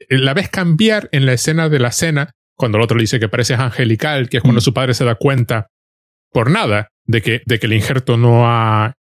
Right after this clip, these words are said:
Speaker 1: no ha, no ha salido bien, a pesar de que lo parece.
Speaker 2: Sí, es la, es la única vez que le, que le vemos la, la cara realmente.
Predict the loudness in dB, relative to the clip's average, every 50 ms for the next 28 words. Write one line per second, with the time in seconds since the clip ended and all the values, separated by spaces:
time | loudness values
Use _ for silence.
0 | _ _ _ -2 0 2 2 2 2 0 -2 -4 -6 -8 -12 -14 _ _ _ 0
1 | 2 2 2 0 -2 0 0 2 2 2 2 0 0 0 -2 -4 -4 -8 _ _
2 | _ _ _ -6 -4 -4 -2 -2 -2 -2 0 0 0 0 0 0 -2 -2 -2 -2
3 | -4 -6 -6 _ _ 2 4 4 6 4 4 2 2 4 4 4 6 6 4 4
4 | 4 2 2 2 2 2 0 0 0 2 2 2 2 4 4 4 4 4 2 2
5 | 2 2 2 2 0 0 0 -2 -2 0 0 2 2 0 0 0 0 2 4 6
6 | 6 6 4 2 -2